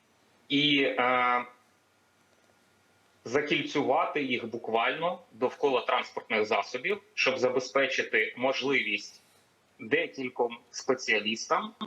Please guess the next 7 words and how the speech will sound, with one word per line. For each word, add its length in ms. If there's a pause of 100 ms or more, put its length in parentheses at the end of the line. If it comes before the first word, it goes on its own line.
виконати 840 (120)
доволі 380
швидко 480
роботу 560 (100)
в 280 (100)
безпечних 640
умовах, 500